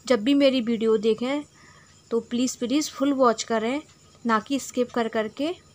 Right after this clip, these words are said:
और मु-, जब भी लास्ट में आप वीडियो देखें तो कमेंट ज़रूर करें और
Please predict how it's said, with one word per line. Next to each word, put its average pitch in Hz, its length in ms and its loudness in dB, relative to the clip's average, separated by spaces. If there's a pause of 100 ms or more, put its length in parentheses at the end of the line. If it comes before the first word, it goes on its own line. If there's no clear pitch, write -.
(120)
और 220 140 0
मु-, 226 220 -4
जब 226 180 0
भी 269 120 0
लास्ट 240 340 2
में 247 100 0
आप 233 240 0
वीडियो 233 260 2
देखें 220 300 0
तो 277 100 -2
कमेंट 226 400 -2
ज़रूर 226 200 0
करें 240 360 -4 (440)
और 240 180 4